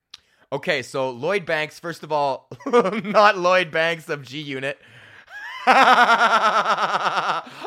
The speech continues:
so fly. Actually, while I'm talking about it, fucking Lloyd Banks really fucked up his shot, man, because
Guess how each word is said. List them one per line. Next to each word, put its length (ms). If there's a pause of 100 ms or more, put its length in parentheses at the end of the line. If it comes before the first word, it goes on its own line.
(380)
so 280
fly. 340 (240)
Actually, 300
while 180
I'm 80
talking 320
about 200
it, 100
fucking 420
Lloyd 300
Banks 400 (380)
really 360
fucked 320
up 160
his 120
shot, 340
man, 240
because 400